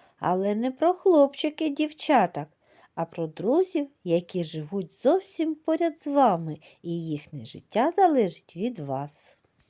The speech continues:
Давайте відгадаємо загадки і дізнаємося, хто це.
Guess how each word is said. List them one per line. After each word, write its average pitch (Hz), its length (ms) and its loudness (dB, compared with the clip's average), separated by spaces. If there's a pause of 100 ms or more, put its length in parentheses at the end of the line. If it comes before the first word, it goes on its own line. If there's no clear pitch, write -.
(640)
Давайте 185 520 2
відгадаємо 180 800 2
загадки 170 720 -4 (100)
і 202 60 -6
дізнаємося, 180 960 -4
хто - 420 2
це. - 400 -8